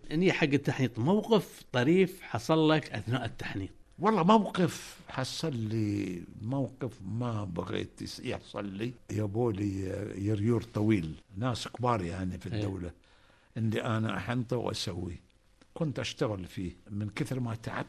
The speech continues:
Speaker 2: مرضت، وكان عندي بعد، آه، سلحفة واحدة.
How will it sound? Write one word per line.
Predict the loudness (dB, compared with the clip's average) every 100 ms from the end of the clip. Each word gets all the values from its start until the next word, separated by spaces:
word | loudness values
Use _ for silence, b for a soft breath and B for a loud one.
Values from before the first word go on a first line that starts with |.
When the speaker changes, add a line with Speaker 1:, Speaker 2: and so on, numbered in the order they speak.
| -8
Speaker 2:
مرضت، | -2 -2 -2 -6 -18 -20 -20 b b
وكان | -8 -2 0 0
عندي | 0 0 0
بعد، | 0 -2 -4 -10 -20 -12
آه، | -6 -6 -6 -6
سلحفة | -4 -4 -4 -6 -6 -6 -6
واحدة. | -8 -10 -12